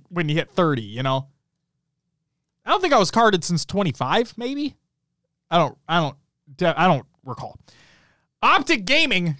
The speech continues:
Coding Pack is now available in the Infinite Store. This is by Optic Gaming. It says, "It's been a long time coming, but Optic Halo skins are in game, and it has replaced the Envy Pack." So if you did not purchase the Envy Pack before,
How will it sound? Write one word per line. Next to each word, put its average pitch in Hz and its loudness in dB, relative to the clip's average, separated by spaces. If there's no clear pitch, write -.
Coding 254 4
Pack 170 -2
is 165 -2
now 185 4
available 175 2
in 156 -2
the 160 -4
Infinite 139 -4
Store. 120 -2
This 139 -16
is 123 -12
by 143 0
Optic 139 -2
Gaming. 139 -2
It 123 -4
says, 143 -2
"It's 127 -6
been 160 -2
a 151 0
long 175 2
time 175 0
coming, 185 0
but 151 -2
Optic 170 0
Halo 190 0
skins 180 -4
are 180 2
in 170 0
game, 170 0
and 185 2
it 214 4
has 233 2
replaced 240 -2
the 202 -2
Envy 208 0
Pack." 147 -4
So - 0
if 185 2
you 196 6
did 226 0
not 254 0
purchase 247 -2
the 226 -6
Envy 254 0
Pack 262 0
before, 302 4